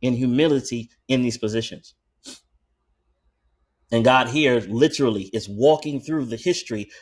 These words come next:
to this young man to show him what he should have already learned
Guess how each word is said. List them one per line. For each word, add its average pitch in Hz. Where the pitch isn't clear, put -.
to 175
this 147
young 143
man 131
to 120
show 185
him 117
what 165
he 180
should 165
have 160
already 170
learned 170